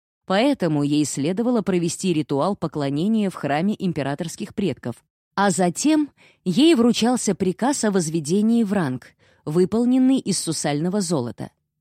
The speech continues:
и золотая печать. У золотых печатей, принадлежащих четырём наложницам первого ранга, даже было название «Золотое сокровище». Вот только масштабные церемонии в храме предков проводились только во время большого жертвоприношения небу,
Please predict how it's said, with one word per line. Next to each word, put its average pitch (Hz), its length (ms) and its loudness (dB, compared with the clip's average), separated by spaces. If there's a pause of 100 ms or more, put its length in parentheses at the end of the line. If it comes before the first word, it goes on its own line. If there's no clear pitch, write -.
(140)
и 254 160 4
золотая 202 540 0
печать. - 540 -8 (560)
У 226 140 2
золотых 196 520 0
печатей, 185 640 -2
принадлежащих 165 920 -2
четырём 160 500 -2
наложницам 131 720 -4
первого 123 500 -4
ранга, 143 440 -4 (380)
даже 170 360 0
было 175 280 0
название 160 680 -2 (360)
«Золотое 185 600 0
сокровище». - 800 -6 (520)
Вот 226 280 -2
только 277 260 2
масштабные 226 560 2
церемонии 208 640 2
в - 60 -10
храме 175 360 -2
предков 165 480 -4
проводились 160 640 -2
только 226 260 -4
во 165 140 -2
время 147 300 -2
большого 147 440 -2
жертвоприношения 143 1040 -4
небу, 151 440 -4